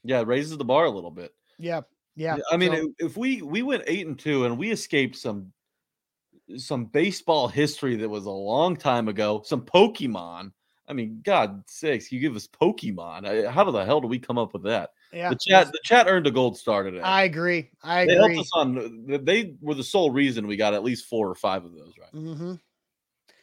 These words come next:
Speaker 2: So, and we also got some really good, like, all-time random, you know, party trivia questions that you could just drop on people, like
Speaker 1: Seventh
Speaker 2: that
Speaker 1: inning
Speaker 2: one.
Speaker 1: stretch.
Speaker 2: Yeah,
Speaker 1: Yeah.
Speaker 2: seventh inning stretch, and then, uh, and then, uh, a city named what in all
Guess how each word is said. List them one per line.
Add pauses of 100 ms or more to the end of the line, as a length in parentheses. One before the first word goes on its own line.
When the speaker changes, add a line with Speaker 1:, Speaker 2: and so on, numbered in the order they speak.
Speaker 2:
So,
and
we
also
got
some
really
good,
like,
all-time
random,
you
know, (800)
party
trivia
questions
that
you
could
just
drop
on
people,
like
Speaker 1:
Seventh
Speaker 2:
that
Speaker 1:
inning
Speaker 2:
one.
Speaker 1:
stretch. (240)
Speaker 2:
Yeah,
Speaker 1:
Yeah.
Speaker 2:
seventh
inning
stretch,
and
then,
uh, (280)
and
then,
uh, (260)
a
city
named
what
in
all